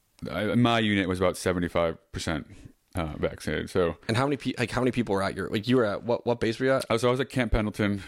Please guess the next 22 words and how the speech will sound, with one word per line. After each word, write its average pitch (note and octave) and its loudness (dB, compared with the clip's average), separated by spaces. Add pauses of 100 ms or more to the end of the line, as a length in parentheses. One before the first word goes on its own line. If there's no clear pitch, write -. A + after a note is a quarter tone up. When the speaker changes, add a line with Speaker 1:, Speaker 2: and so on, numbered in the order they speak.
(140)
Speaker 1:
Um, E2+ -2 (640)
and G2+ -2
I'm G#2+ 0
not A#2+ 2
exactly G#2+ -2
sure G2+ 2
on G2 2
the F#2 2
numbers F#2 2
there, G2 2
but G2 2
I - 2
think G#2+ -2
it's F#2+ -4
about G2 -2
eighty F#2+ 2
thousand F#2 0
Marines F2 0
are F2 -4
stationed F2 -2
there. E2+ 0
So, E2+ 2